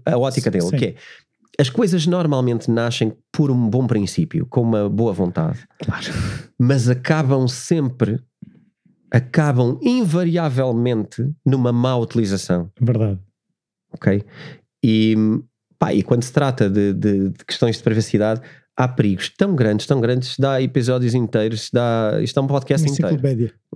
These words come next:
Speaker 1: É, é incrível a forma como isto não é um dos assuntos principais da nossa vida.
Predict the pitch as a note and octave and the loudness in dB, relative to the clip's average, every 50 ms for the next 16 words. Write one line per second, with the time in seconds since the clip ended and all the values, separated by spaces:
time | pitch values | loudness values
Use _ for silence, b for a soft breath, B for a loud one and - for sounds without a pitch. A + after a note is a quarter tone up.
0 | G3+ - - - - A#2 A#2 A2+ A2+ - - - B2+ B2 A#2 A2+ A2 G#2 G2+ G2+ | -6 -4 -2 0 2 2 2 2 0 0 0 0 0 2 2 2 0 0 -2 -4
1 | b b b b b b _ _ - - - G#3 G3+ F3+ - - F3+ F3 E3 C#3+ | b b b b b b _ _ -6 0 0 2 2 2 2 2 2 2 2 2
2 | D#3 D3 C#3 D3+ - - B2+ B2 - - C3 B2+ B2+ B2+ B2+ B2 B2 C3 B2 A#2+ | 0 0 0 0 0 0 -2 0 0 0 0 2 2 2 0 0 0 0 0 2
3 | B2 B2 B2+ - B2+ B2 B2+ B2 A#2 A#2 A2+ A#2 A#2 A#2 - - - C3 A#2+ A#2 | 0 -2 -2 0 0 0 2 2 2 2 2 0 -2 -2 -4 -4 -2 0 0 2
4 | A#2 G#2+ A2 A2+ G2+ - A#2+ A2 - - A#2+ A2 - - C3 - A2 G#2+ A2+ G#2+ | 0 0 0 -2 0 0 -2 -2 0 0 0 0 0 0 0 0 0 2 2 0
5 | G#2 G2+ - G2 F2 G2+ G2+ G2+ G2+ G2+ G2+ | 0 0 -2 -2 0 0 0 2 2 0 -2